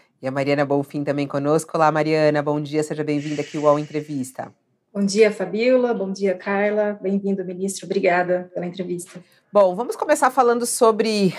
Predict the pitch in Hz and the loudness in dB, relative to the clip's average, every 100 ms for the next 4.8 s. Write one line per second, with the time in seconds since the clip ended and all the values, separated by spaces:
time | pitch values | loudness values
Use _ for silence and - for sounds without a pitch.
0 | - - 190 180 - 240 233 214 214 165 | -8 0 0 0 -2 -2 0 2 0 4
1 | 190 180 160 143 175 226 247 247 _ - | 4 4 0 -4 -2 0 0 -2 _ -12
2 | 233 247 247 285 311 269 254 262 254 240 | 0 2 2 0 2 2 2 0 -4 -2
3 | 233 233 220 220 - 175 151 147 151 147 | -2 -2 -6 -6 0 4 4 4 -2 -4
4 | 151 - 160 160 - 170 160 | -6 -10 -14 -14 -4 -2 -2